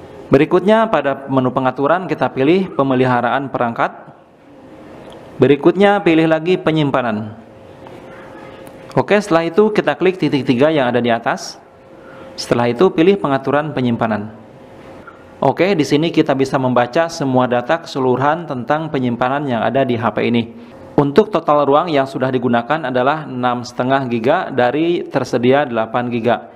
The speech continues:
Di sini dijelaskan untuk memori sistem empat giga ya. Jadi kalau untuk memori sistem tidak bisa diotak-atik atau diganggu-gugat. Ini mutlak kecuali kalian merut perangkat kalian, itu baru bisa dihapus. Jadi yang bisa kita lakukan di sini adalah memeriksa kapasitas terpakai.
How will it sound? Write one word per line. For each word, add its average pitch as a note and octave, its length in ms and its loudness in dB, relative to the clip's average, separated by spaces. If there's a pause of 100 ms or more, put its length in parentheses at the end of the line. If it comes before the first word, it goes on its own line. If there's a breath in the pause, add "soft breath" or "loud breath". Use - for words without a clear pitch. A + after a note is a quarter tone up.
(200 loud breath)
Di - 160 0
sini D#3+ 160 4
dijelaskan D#3 560 2
untuk C3+ 480 0
memori B2+ 400 0
sistem D#3 560 -4
empat B2+ 160 -6
giga C3 240 0
ya. B2+ 400 -4
Jadi C#3 240 4
kalau C3+ 240 2
untuk B2+ 240 -2
memori B2 400 0
sistem E3 400 -2
tidak B2 240 2
bisa B2+ 320 -2
diotak-atik B2 720 -2
atau C3 160 -2
diganggu-gugat. A#2+ 1040 0 (120)
Ini C#3 240 4
mutlak D#3+ 560 -2
kecuali C#3 480 0
kalian D3 400 0
merut C#3+ 400 0
perangkat B2+ 400 -2
kalian, B2 400 -2
itu A#2 160 -4
baru A#2+ 240 0
bisa A#2 240 -2
dihapus. A2+ 480 -4 (400 loud breath)
Jadi D3 400 6
yang B2+ 80 -2
bisa B2 160 -2
kita C3 240 -2
lakukan D#3 400 -2
di D3+ 80 -4
sini D3+ 240 0
adalah C#3+ 320 0
memeriksa C#3 560 0
kapasitas C3+ 720 -6
terpakai. A#2+ 640 -4